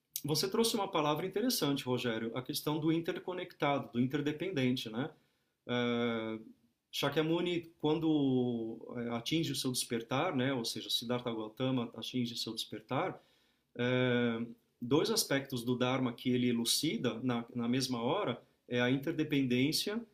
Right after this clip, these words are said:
eh, e a impermanência, né? A Mida me faz lembrar sempre da minha impermanência. Hoje, felizmente, eu consegui trocar as flores aqui do meu oratório, né? Mas eu tava preocupado, porque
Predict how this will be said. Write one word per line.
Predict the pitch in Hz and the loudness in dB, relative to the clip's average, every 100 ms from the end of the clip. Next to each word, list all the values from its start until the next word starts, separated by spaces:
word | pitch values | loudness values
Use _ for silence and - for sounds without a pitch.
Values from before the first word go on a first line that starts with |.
| _ _ _ | _ _ _
eh, | 131 127 | -6 0
e | 135 | 2
a | 135 | 2
impermanência, | 147 156 196 277 123 123 - - _ _ - | 2 0 2 2 2 0 -4 -10 _ _ -6
né? | 113 139 151 _ _ | -2 -2 -4 _ _
A | - 131 | 0 2
Mida | 143 226 226 120 117 - - | 4 4 4 2 0 -6 -8
me | 131 139 | -2 -2
faz | 135 151 165 156 | 0 2 2 2
lembrar | 147 139 135 160 | 2 2 2 0
sempre | - 175 220 | -2 -2 -6
da | 180 | -6
minha | 170 165 | -4 -2
impermanência. | 156 151 156 131 107 - 127 _ _ _ _ - | -2 -2 -2 -6 -6 -8 -10 _ _ _ _ -2
Hoje, | 131 175 175 190 | 2 4 2 -2
felizmente, | 190 165 147 160 | 0 -2 0 -2
eu | 170 | -4
consegui | 170 160 170 160 | -4 -2 0 -2
trocar | 165 156 151 | -2 -4 -2
as | 143 | -2
flores | - 139 139 123 | 0 2 2 0
aqui | 131 - 123 127 123 | -4 -2 2 2 0
do | 120 | -4
meu | 127 123 | -2 0
oratório, | 123 123 123 107 101 104 _ - | 0 -2 -4 -6 -8 -10 _ -6
né? | 117 147 - _ _ _ _ | -4 -4 -6 _ _ _ _
Mas | - 117 | -4 -2
eu | 120 | 0
tava | 139 147 | 0 0
preocupado, | 156 160 - 147 165 143 | 0 0 0 2 2 0
porque | - 123 127 123 120 117 | -6 -4 2 4 2 0